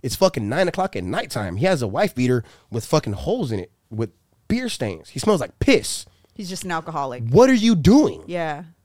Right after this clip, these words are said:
Speaker 1: Like, what is it gonna benefit you, even if you were a street motherfucker, to stab and kill this bum? Like, what stripe is that gonna give you?
Speaker 2: Yeah.
Speaker 1: Nothing.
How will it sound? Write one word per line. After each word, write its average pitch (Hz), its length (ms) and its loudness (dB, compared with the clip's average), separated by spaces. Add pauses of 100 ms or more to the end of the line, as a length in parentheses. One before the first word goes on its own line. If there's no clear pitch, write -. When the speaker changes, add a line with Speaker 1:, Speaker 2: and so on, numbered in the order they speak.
(400)
Speaker 1:
Like, 127 240 2
what 165 300 2 (240)
is 170 120 4
it 190 120 0
gonna 170 200 4
benefit 170 600 0
you, 127 280 0 (360)
even 285 200 4
if 277 140 0
you 262 80 0
were 285 120 -4
a 220 60 -4
street 208 360 0
motherfucker, 151 580 0 (1120)
to - 120 0
stab 185 680 0
and 104 260 -4 (140)
kill 220 240 -2
this 147 260 0 (240)
bum? 110 600 2 (1200)
Like, 120 180 0 (640)
what 156 260 2 (240)
stripe 170 480 0
is 127 80 -4
that 135 160 -4
gonna 117 140 -4
give 117 260 -4
you? 85 160 -16 (380)
Speaker 2:
Yeah. 160 280 -6
Speaker 1:
Nothing. - 300 2